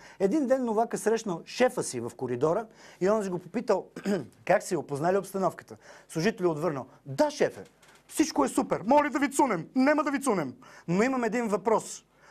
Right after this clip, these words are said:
Направи ми впечатление, че в женската тоалетна свети, а в мъжката явно изгоряла лампата. Така ли е?" Шефа се ококорил и го срязал: <clears throat> "Ние сме малка фирма, бе.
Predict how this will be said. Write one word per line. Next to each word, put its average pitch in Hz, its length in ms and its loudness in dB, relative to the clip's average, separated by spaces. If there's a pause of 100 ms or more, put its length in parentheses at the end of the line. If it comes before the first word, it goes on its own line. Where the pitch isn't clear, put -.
Направи 196 380 2
ми 254 120 -4
впечатление, 220 680 -2
че - 120 -2
в 165 140 0
женската 208 420 -2
тоалетна 180 480 2
свети, 196 420 -2 (200)
а 151 100 2
в 139 160 -6
мъжката 233 440 -2
явно 226 260 2
изгоряла 202 440 2
лампата. 185 400 -2 (140)
Така 214 340 0
ли 294 100 -2
е?" 190 160 -6 (480)
Шефа 196 280 0
се 170 120 0
ококорил 160 600 0 (360)
и 165 60 0
го 156 120 -2
срязал: 165 440 0 (840)
<clears throat> - 800 -20
"Ние 190 180 2
сме 214 200 0
малка 254 300 2
фирма, 254 320 2
бе. 208 200 4